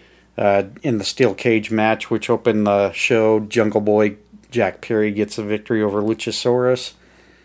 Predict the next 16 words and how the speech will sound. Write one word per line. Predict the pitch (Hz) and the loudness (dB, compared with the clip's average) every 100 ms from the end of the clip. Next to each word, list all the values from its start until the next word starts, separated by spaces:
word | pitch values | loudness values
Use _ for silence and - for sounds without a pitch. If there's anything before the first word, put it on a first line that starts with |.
| _ _ _ _ _ _ - - | _ _ _ _ _ _ -20 -6
And | 143 117 107 104 | 0 2 2 -2
this | 101 131 131 123 | 2 2 2 0
was | 101 98 | -2 -2
the | 104 | -4
shocker | - 110 107 - 117 107 | 0 2 0 -2 -4 -4
for | - 113 110 | -2 0 0
me. | 117 127 - _ _ _ _ _ - | -2 -4 -8 _ _ _ _ _ 0
Death | 123 127 - | 2 2 -2
Triangle | - 123 127 131 127 | 2 2 2 2 2
retains | 110 104 131 123 120 | 0 -2 0 0 -2
the | 113 | -4
Trios | 104 135 123 107 - | -2 2 4 2 0
Championship | 127 135 127 107 98 113 104 | -2 -2 -2 -4 0 0 0
against | 101 107 107 - | 0 -2 -2 -2
the | 107 101 - | -2 -2 -4
Elite. | 95 117 135 110 - | -6 -4 -2 -2 -6